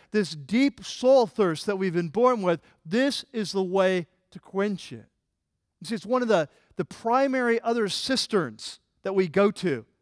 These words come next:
to satisfy this. Of course, the problem is, is there's no human relationship that can satisfy that deepest part of us because it's, we're created by God,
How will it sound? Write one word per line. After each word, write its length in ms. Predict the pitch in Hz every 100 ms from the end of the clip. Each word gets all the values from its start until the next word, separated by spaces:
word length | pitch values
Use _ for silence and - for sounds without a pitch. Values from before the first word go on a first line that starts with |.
| _ _ -
to 80 |
satisfy 580 | 165 175 165 165 - 135
this. 200 | 110 -
Of 340 | - _ _ -
course, 160 | 220
the 80 | 220
problem 480 | - 269 311 220 190
is, 240 | 180 196 - _
is 120 | 214
there's 200 | 208 208
no 280 | 196 277 311
human 420 | 262 - 269 262
relationship 880 | 233 208 220 262 - 226 175 185 180 - _
that 160 | 202
can 160 | 214 202
satisfy 760 | - - 214 220 - 196 185 185 _ -
that 240 | 220 156
deepest 460 | 185 190 208 - -
part 320 | 262 233 -
of 160 | 170 170
us 160 | 208
because 380 | - 226 233 196 - -
it's, 160 | 208 -
we're 140 | 247 202
created 560 | - 208 220 254 262
by 160 | 208 180
God, 320 | 160 165